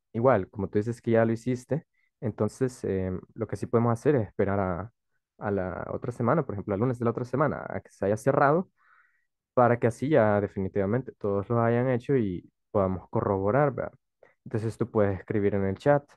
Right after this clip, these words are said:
del grupo general, your doubt, your question,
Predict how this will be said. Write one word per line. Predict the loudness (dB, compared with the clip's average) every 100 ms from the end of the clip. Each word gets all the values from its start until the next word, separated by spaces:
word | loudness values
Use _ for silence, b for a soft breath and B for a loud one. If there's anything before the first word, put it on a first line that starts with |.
| -20 B B B -20
del | -8 -2 0 0 -4 -6 -8 -10 -14
grupo | -4 -2 -2 -2
general, | -2 2 4 2 0 _ _ _ _ -20 -20 _
your | -6 -2 -2 -6 -12 _
doubt, | 2 4 2 0 -16 -10
your | -8 -8 0
question, | 2 2 0 -4 -6